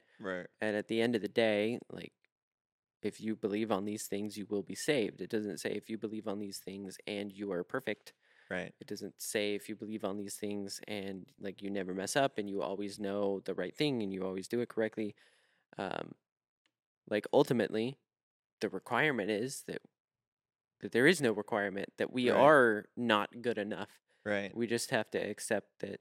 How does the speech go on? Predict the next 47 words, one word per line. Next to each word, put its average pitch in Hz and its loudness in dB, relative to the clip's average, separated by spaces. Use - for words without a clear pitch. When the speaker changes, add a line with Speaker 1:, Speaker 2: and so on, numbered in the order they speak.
Speaker 2:
we've 104 -12
been 101 -6
given 98 -6
a 95 -8
chance - -8
regardless, 117 0
and 104 -6
we 101 0
have 98 -2
Speaker 1:
Right. 98 -12
Speaker 2:
to 98 -2
accept - -6
it. 101 -2
Um, - -8
and 110 0
so 139 4
that 147 10
was 117 6
a 110 4
really, 117 4
really 107 0
powerful 104 -2
line 101 -4
to 113 -10
me. 104 -4
And 95 -4
the 98 -6
minute 107 2
I 98 2
saw 104 -2
it 95 -2
in 95 -4
the 98 -8
theaters, 92 -2
I 82 -4
was 73 -8
like, 65 -8
"I 92 -4
gotta 85 -8
use 101 -10
this 113 -2
in 101 -8
a - -10
church 107 -6
context," 104 -8
'cause 107 -6
Speaker 1:
Yeah. 123 2